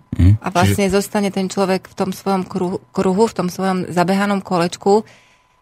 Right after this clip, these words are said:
Speaker 2: už s vedomím, že nie som spokojný,
Speaker 3: Áno.
Speaker 2: lebo to vedomie tam je stopercentné, pretože to cíti človek, ktorý proste sa oddelí.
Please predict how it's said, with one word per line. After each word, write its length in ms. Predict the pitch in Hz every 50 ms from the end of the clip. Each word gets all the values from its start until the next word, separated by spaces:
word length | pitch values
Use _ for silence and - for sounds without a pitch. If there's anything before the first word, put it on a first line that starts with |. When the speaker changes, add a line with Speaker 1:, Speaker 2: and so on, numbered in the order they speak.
| _ _ _ -
Speaker 2:
už 160 | 214 262 269
s 100 | 226 208
vedomím, 480 | 208 196 196 180 202 202 208 208 214 220
že 140 | 214 196 202 196
nie 300 | 196 196 202 214 233 233
som 240 | - - 214 202
spokojný, 800 | 202 - - - 160 - - 175 165 165 165 165 165 170 214 247 -
Speaker 3:
Áno. 300 | - 80 78 80 82 107
Speaker 2:
lebo 160 | 127 135 185
to 140 | - - 196
vedomie 340 | 170 196 190 214 208 208 196
tam 220 | 190 - 196 190
je 80 | 185 185
stopercentné, 960 | 175 - - 180 - 185 180 - - - 170 170 175 - 185 180 190 202 220
pretože 320 | - 190 - 185 180 180
to 100 | - 185
cíti 400 | 175 - - 180 165 156 - 185
človek, 480 | - - - 180 170 180 208 240 - -
ktorý 520 | _ - - - 190 185 190 185 185 185 180
proste 340 | - - 190 180 - -
sa 320 | 185 - - - 190 180 -
oddelí. 680 | - - 175 160 170 170 190 185 175 190 208 214 214 208